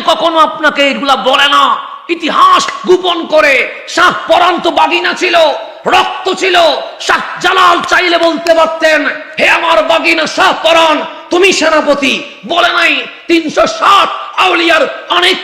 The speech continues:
পাওয়ারফুল ব্যক্তিত্ব ছিল, চাইলে বলতে পারতেন, "তুমি সেনাপতি।" না, তিনশো ষাট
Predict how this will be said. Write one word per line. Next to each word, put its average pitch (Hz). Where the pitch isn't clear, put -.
পাওয়ারফুল 330
ব্যক্তিত্ব 320
ছিল, 285
চাইলে 339
বলতে 339
পারতেন, 320
"তুমি 381
সেনাপতি।" 311
না, 349
তিনশো 330
ষাট 339